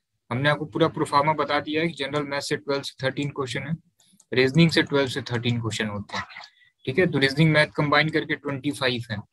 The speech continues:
ठीक है। Level बिल्कुल simple है, ठीक है। सारे important topic भी हमने आपको बता दिए थे। तो अब चलिए start करते हैं। देखिए, पहला chapter है हमारा probability, ठीक है।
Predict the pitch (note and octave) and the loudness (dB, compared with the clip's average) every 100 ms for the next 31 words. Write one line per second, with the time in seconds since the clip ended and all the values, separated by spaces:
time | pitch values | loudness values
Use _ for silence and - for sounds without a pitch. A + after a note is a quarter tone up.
0 | - - - F3 F3 A#2 - _ _ _ | -20 -20 -6 -4 -2 -6 -12 _ _ _
1 | A#2+ B2+ C#3+ C#3+ C#3 D#3+ C#3+ C#3+ C3 D3+ | -2 2 2 0 0 0 0 -2 -2 0
2 | E3+ F3 - _ - A#2+ E3 - - - | 0 -4 -12 _ -10 0 0 0 -4 0
3 | C3 D3+ - C#3 D3 D3 C#3 B2 C#3+ C3+ | 2 2 4 2 2 0 0 0 -2 -2
4 | C3 B2+ A#2+ - D3 A2 G#2 G2+ G2 G#2+ | -4 -4 -4 -4 -4 -4 -6 -8 -14 -14
5 | G#2 _ _ _ _ - - _ _ B2 | -14 _ _ _ _ -20 -20 _ _ -4
6 | B2 A2+ - C3 C#3+ A#2+ C#3+ C#3+ D3 C3 | -2 -2 -2 0 0 4 4 6 2 0
7 | F3+ F#3+ F#3+ F#3 - D3 D3+ F3 F3 C#3+ | 0 2 0 -2 -2 -2 0 0 -2 -4
8 | - D3 A#2+ G#2+ A#2 C#3 D3 B2 A2+ A2 | -2 -2 -2 -4 -8 -6 -2 0 0 -2
9 | G2+ - _ _ _ _ - D#3+ E3 | -8 -10 _ _ _ _ -14 -12 -12